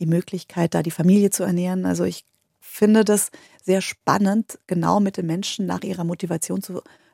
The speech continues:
ähm, sich zu unterhalten, warum die dort arbeiten möchten. Aber die sagen einfach, „Nein, das ist meine Arbeit, das bin ich, das macht mir Spaß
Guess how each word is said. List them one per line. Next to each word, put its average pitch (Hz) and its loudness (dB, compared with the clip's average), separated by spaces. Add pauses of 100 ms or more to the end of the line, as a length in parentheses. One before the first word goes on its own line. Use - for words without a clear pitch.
(100)
ähm, 170 2
sich - -6
zu - -6
unterhalten, 170 -2
warum 180 4
die 185 2
dort 160 -2
arbeiten 160 -2
möchten. 170 0 (360)
Aber 165 -2
die 165 -6
sagen 156 -4
einfach, 156 -8
„Nein, 143 -6
das 175 -2
ist 170 -4
meine 160 -2
Arbeit, 180 0
das 175 -4
bin - -2
ich, - -4
das - -4
macht - -8
mir 165 -2
Spaß 160 -4